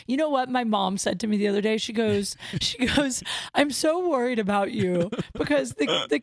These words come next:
Speaker 1: Kate that I knew two years ago would never have even entertained dating a porn star. And now you're dating a porn star and you talk about it like there's n-, just, it's completely normal. <laughs>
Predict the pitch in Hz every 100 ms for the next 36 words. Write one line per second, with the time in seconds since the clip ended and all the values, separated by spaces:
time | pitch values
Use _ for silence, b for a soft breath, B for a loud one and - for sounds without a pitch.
0 | - - 320 359 - 302 269 269 269 254
1 | 254 226 - - 254 214 240 220 214 226
2 | 226 214 226 254 302 277 214 233 208 220
3 | - 208 202 196 - - 202 190 190 170
4 | - 180 190 202 208 208 208 - 175 165
5 | 170 - 165 156 156 - 214 214 277 302
6 | 277 262 226 240 202 - 240 262 254 247
7 | 180 170 165 - - 170 160 156 B B
8 | B - 247 - 226 262 349 320 226 226
9 | 208 202 233 226 220 - 226 220 226 _
10 | - 285 269 233 - 226 220 269 330 349
11 | 392 370 320 269 277 240 180 170